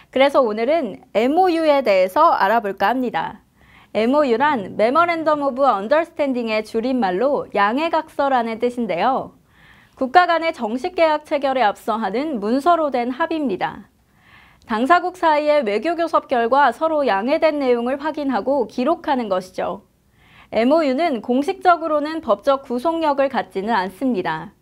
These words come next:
하지만 조약과 같은 효력을 갖는데요. 양해각서는 주로 국가와 국가 사이에서 외교적인 조약을 체결하는 경우에 활용하였습니다.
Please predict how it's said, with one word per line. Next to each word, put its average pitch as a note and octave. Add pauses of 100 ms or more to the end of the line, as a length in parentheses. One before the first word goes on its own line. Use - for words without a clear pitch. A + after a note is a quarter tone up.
(420)
하지만 D4
조약과 D4+
같은 C4+
효력을 E4+
갖는데요. F#3+ (520)
양해각서는 D4
주로 B3+
국가와 C#4
국가 C#4
사이에서 B3
외교적인 D4
조약을 A3
체결하는 D#4+
경우에 G#3+
활용하였습니다. A#3+